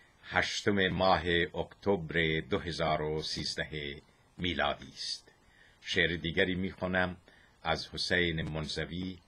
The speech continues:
یکی از بهترین غزل‌هایی که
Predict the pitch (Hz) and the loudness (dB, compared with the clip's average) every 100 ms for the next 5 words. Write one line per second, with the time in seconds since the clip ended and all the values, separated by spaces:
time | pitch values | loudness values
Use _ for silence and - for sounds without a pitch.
0 | _ - 120 104 98 78 - - _ 85 | _ -2 -2 0 -2 -2 -6 -12 _ -2
1 | - - 90 98 92 90 82 73 - 87 | -2 0 0 0 0 0 -2 -6 -2 -2
2 | 73 - 78 73 | -2 -6 -4 -4